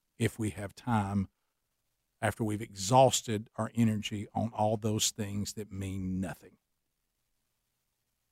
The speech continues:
Let's pray. Lord, thank you so much for today. I, I don't know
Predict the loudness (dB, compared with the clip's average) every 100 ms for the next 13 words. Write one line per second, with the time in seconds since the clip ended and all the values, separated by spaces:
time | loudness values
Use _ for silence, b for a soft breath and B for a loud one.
0 | _ -8 -8 -8 -18 -20 _ _ _ _
1 | _ _ _ _ _ _ _ _ _ _
2 | _ _ _ 4 4 6 6 6 6 6
3 | 4 _ _ _ _ _ _ _ -4 2
4 | 4 4 0 -4 -6 -6 -8 -8 -18 -20
5 | _ _ _ _ _ _ _ _ _ _
6 | _ _ _ _ _ _ _ _ _ _
7 | _ _ _ _ _ _ -6 4 6 8
8 | 6 6 6 4 2